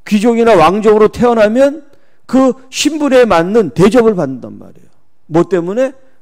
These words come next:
부모 때문에. 자, 여러분, 우리의 아버지, 우리의 부모님이 누구냐면 하나님이시란 말이에요. 창조주 하나님, 전능하신 하나님.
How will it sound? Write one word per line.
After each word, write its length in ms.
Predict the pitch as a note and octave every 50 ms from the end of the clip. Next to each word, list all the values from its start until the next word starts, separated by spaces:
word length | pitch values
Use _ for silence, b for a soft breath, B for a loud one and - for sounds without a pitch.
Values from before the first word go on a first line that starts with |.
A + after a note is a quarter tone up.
| - - -
부모 240 | - C4+ D4+ D4
때문에. 500 | D4+ - F3+ C3 A2+ G2+ F#2 F2+ F2+ E2 - - - - - - - - - - - - - - - - - - - - - - - - - - - - - - - - - - - - - - - - - - - - - - - - - - - - -
자, 340 | - G#2+ G2 F#2 D#2+ E2 F2+
여러분, 500 | A#2 C3+ C3+ C3 C#3 D3 A#2+ F#2 D#2+ D2+ - - - - - - - - - - - - - - - - - - - -
우리의 880 | B2 B2 C#3+ E3+ G3+ G3+ G3+ G3+ G3+ G3 G3 F#3+ F3+ D#3+ B2 - - - - - - - - - - -
아버지, 680 | - C3+ D3 E3 D3+ F3 F#3 F3 C3+ A#2+ B2+ A#2 G#2+
우리의 560 | G#2+ A#2+ C#3+ E3+ F#3+ F#3+ F#3 F#3 F#3+ F#3+ F#3+
부모님이 440 | - E3 E3 F3+ F#3+ F3+ F3+ F#3 F3
누구냐면 720 | B2 B2+ C3 D3 C#3+ C#3 C3+ C3 C3 C#3 F3+ G3 C#3+ G#2 - - - - - - - - - - - - - -
하나님이시란 760 | - - - A#3+ A#3+ A3 G#3 F3 D3 B2+ - - A#2 G#2 F#2+
말이에요. 120 | G2 F#2+
창조주 760 | F#2+ - - - G#3+ G#3+ A3 G#3+ G#3+ F#3 G3+ G3+ G3 G3 G3 F#3+
하나님, 540 | D#3 - F3+ E3+ D#3+ C#3+ A#2 G2+ F2 - - - - - - - - - - - - - - - - - - - - - - - b b b b b b
전능하신 720 | - - E3+ F#3+ A3 A3 A3+ A3 G#3+ G#3 - - G#3 G3
하나님. 520 | E3+ - G3 G3+ F#3+ F3 C#3+ A2+ G2 F2